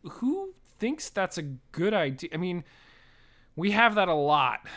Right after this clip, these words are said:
um, in, in, and we're not gonna get into it. We have that a lot in points of authority,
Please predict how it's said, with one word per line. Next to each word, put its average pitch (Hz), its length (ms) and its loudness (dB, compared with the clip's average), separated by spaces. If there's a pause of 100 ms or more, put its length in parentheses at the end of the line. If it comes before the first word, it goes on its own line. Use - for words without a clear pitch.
(200)
um, 117 520 -6
in, 120 340 -6
in, 113 480 -8
and 117 120 -8
we're 123 80 -8
not 127 160 -4
gonna 120 140 -8
get 117 140 -8
into 117 280 -10
it. 107 140 -14
We 123 80 -6
have 180 200 -2
that 147 100 0
a 123 40 -2
lot 123 380 -2
in 113 280 -10
points 127 360 -10
of 117 80 -14
authority, 113 640 -8